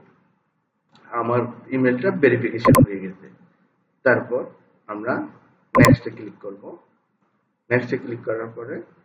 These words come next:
এখানে ভেরিফাই পেমেন্ট মেথড, এটা খুব, খুব গুরুত্বপূর্ণ একটা বিষয়। ভেরিফাই যদি পেমেন্ট মেথডটা আপনারা চান এখান থেকেও করতে পারেন অথবা ভিতর থেকেও করতে পারেন। কিভাবে করতে হয় আমি বিষয়টা ভিডিও লাস্টে জানিয়ে দিচ্ছি। তারপর আমরা এস-, স্কিপ, স্কিপ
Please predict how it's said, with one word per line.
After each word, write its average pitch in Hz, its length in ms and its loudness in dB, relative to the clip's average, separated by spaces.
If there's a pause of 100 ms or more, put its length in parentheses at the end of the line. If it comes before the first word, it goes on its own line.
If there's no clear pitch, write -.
(300)
এখানে 175 260 2
ভেরিফাই 165 580 2
পেমেন্ট 117 320 -6
মেথড, 104 380 -14
এটা 160 160 -10
খুব, - 220 -8 (120)
খুব - 140 -18 (200)
গুরুত্বপূর্ণ 117 480 -10
একটা 120 200 -2
বিষয়। 131 340 0 (480)
ভেরিফাই 165 380 6
যদি 139 200 -2
পেমেন্ট 131 420 0
মেথডটা 143 500 -2
আপনারা 120 300 -2
চান 123 260 0
এখান 120 260 -2
থেকেও 143 180 -2
করতে 151 240 -10
পারেন 185 240 -6
অথবা 127 240 -6
ভিতর 117 300 -6
থেকেও 120 240 -10
করতে 117 260 -16
পারেন। 101 200 -10 (120)
কিভাবে 131 280 -6
করতে - 280 -18
হয় 196 140 -8
আমি 107 180 -4
বিষয়টা - 540 -4 (380)
ভিডিও 127 220 6
লাস্টে 117 440 0
জানিয়ে 101 320 -2
দিচ্ছি। - 280 -14 (440)
তারপর 156 240 -2
আমরা 131 220 0 (120)
এস-, - 360 -12
স্কিপ, 117 320 0 (360)
স্কিপ 120 260 -10